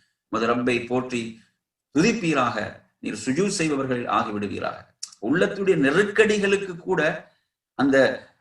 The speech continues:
எதிரிகள், அல்லாஹ்வுடைய தூதரை தூற்றக்கூடிய அந்த வார்த்தைகள், அது அல்லாஹ்வுடைய தூதருடைய உள்ளத்தை நெருக்கடிக்குள் ஆழ்த்துகிறது. அதற்கு கூட தீர்வாக அல்லாஹ் சொல்கிறான் இதைத்தான். என்ன?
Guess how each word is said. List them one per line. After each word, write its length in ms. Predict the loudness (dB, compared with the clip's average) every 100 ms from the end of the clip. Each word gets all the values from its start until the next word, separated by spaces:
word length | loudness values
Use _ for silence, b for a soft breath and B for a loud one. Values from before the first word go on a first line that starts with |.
| _ _ _
எதிரிகள், 600 | 4 6 6 4 2 0
அல்லாஹ்வுடைய 560 | 0 4 4 2 -2
தூதரை 380 | -4 -2 0 -2 -2
தூற்றக்கூடிய 540 | -4 -4 -6 -4 -2
அந்த 160 | -2 0
வார்த்தைகள், 720 | 2 2 2 -4 -6 -8 -16 _
அது 120 | -6 0
அல்லாஹ்வுடைய 400 | 4 4 2 -4
தூதருடைய 280 | -4 -2
உள்ளத்தை 420 | -2 -2 -2 -2 -2
நெருக்கடிக்குள் 680 | 0 -2 0 0 0 0 2
ஆழ்த்துகிறது. 760 | 4 2 -2 -2 -4 -8 -16 _ _ _ _
அதற்கு 420 | 0 2 2 0
கூட 220 | 0 0
தீர்வாக 460 | 0 0 2 2 2
அல்லாஹ் 180 | 2 0
சொல்கிறான் 480 | 0 -2 -2 -2 -4
இதைத்தான். 420 | -4 -4 -4 -6
என்ன? 460 | -2 -2 -2 -8